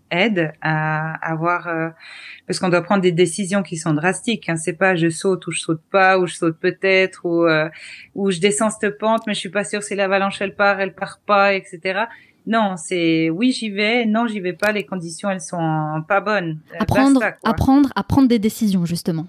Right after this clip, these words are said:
Speaker 1: Voilà.
Speaker 2: À trancher.
Speaker 1: On doit prendre des décisions, on doit s'y tenir, ou prendre des décisions parallèles en disant, bah, on descend pas là, mais on descend là parce que les conditions, elles sont comme ça. Euh, ou, euh, aujourd'hui, on monte pas plus haut parce que c'est pas bon.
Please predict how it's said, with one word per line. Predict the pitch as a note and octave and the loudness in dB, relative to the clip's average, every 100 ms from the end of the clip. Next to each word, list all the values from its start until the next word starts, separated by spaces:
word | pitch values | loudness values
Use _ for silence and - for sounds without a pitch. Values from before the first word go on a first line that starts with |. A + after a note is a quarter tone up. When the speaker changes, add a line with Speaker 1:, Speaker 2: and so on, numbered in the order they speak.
| - | -10
Speaker 1:
Voilà. | F#3 F#3 E3+ | -8 -4 -2
Speaker 2:
À | F#3 | -2
trancher. | - A#3 F3 | 0 0 0
Speaker 1:
On | F3 | -4
doit | E3+ | -2
prendre | A#3 | -2
des | A#3+ | -2
décisions, | A3 A3+ - A3 G#3 A3+ | -2 -4 -6 -8 -4 0
on | B3 B3+ A3 | 2 2 2
doit | F#3 E3+ E3 E3 | 0 0 -2 -4
s'y | - - | -10 -12
tenir, | - A#3+ C4 C#4 C4+ C4+ | -2 4 6 6 4 2
ou | G3 F#3+ F3+ | -2 -4 -4
prendre | - G#3+ | -4 -4
des | G#3 | -2
décisions | F3+ G3+ - G3 G3+ G3 | -6 -8 -8 -6 -4 0
parallèles | G#3 G3+ G#3 G#3 G#3+ G3+ | 0 2 2 2 0 -2
en | |
disant, | F3+ F3 G3 | -6 -6 -6
bah, | F3+ F3 | -4 -6
on | |
descend | F3 F3 F3+ | -6 -8 -4
pas | G3+ G3 | 0 2
là, | F#3+ | 2
mais | F#3 | -2
on | |
descend | F3 E3+ F3+ | -6 -8 -6
là | F#3 G3 | 0 0
parce | F3 - | -2 -8
que | F#3+ | -6
les | E3+ | -6
conditions, | E3 F#3 F3 - | -8 -12 -10 -10
elles | E3 | -10
sont | E3 | -10
comme | D#3+ A3+ | 0 0
ça. | G#3+ A#3+ A#3+ B3 - - - - - - - - _ - | 2 2 2 0 -8 -14 -14 -14 -16 -18 -20 -20 _ 0
Euh, | G3 F#3 | 4 6
ou, | F#3 A3+ B3 A3+ | 4 2 0 0
euh, | F#3+ | 0
aujourd'hui, | F#3 F#3+ A3+ A3 G#3 G#3+ | 0 -2 -4 -6 -4 -4
on | |
monte | F#3 E3+ D#3+ | -4 -6 -2
pas | A3 | -2
plus | A3 A#3 | -2 -6
haut | G#3+ G3+ G3+ | -6 -6 -8
parce | F3+ - | -14 -12
que | E3+ | -12
c'est | E3 E3+ | -10 -6
pas | G3 G3 | -2 -2
bon. | G#3+ A#3 B3 B3 | -2 0 2 2